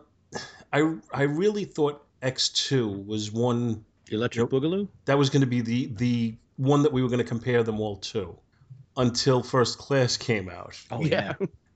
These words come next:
Speaker 1: And, and that is, it's like the perfect X-Men movie. <laughs> I mean, I have so,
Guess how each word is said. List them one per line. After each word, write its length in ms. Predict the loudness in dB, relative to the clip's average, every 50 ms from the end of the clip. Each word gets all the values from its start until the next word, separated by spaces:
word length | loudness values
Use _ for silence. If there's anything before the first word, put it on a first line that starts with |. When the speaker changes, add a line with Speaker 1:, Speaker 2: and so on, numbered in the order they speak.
| _ 0
Speaker 1:
And, 300 | 0 2 2 0 0 0
and 340 | 0 0 2 0 -2 -4 -8 -12 _ _ _ _
that 480 | -10 -10 -2 0 2 2 2 0 -2 -8 _ _ _ _
is, 360 | -2 0 0 0 -2 -6 -6
it's 180 | -8 -6 -2 -2
like 120 | -2 0
the 60 | -2 -4
perfect 400 | 0 0 0 0 0 -4 -4 -2
X-Men 400 | -2 -2 -2 -4 -4 -4 -4 -2
movie. 600 | -2 -2 -2 0 -2 -2 -2 -2 -6 -10 -14 -14 -14 -16 -16 -16
<laughs> 160 | -16 -10 -6
I 80 | -2
mean, 320 | 0 2 2 2 0 -2 -4 -10 -8 -2
I 120 | 2 2 4
have 200 | 4 2 0 -2
so, 480 | -2 0 2 4 4 4 2 0 -4